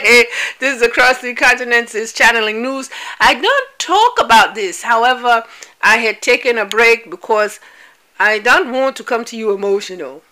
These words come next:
That is not what I want to do. Um, so that is why I didn't discuss Ukraine and Russia war. That is why I didn't talk about, uh,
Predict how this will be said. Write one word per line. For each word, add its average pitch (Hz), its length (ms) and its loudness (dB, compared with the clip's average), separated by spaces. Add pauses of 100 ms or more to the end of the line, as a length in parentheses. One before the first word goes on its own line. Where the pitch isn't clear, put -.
(140)
That 208 240 0
is 240 120 -6
not 196 240 -2
what 220 140 -2
I 208 80 2
want 208 240 -6
to 196 80 -18
do. 196 400 -8
Um, 185 480 -8 (880)
so 220 260 -6
that 226 240 4
is 226 180 0
why 196 160 2
I 185 80 0
didn't 202 260 -6
discuss 196 520 -8 (840)
Ukraine 226 500 -2
and 196 200 -10
Russia 196 420 -8
war. 214 380 0
That 185 220 -2
is 180 160 -10
why 180 420 -4
I 160 200 -10
didn't 185 300 -12
talk 196 240 -8
about, 160 440 -6
uh, 147 340 -6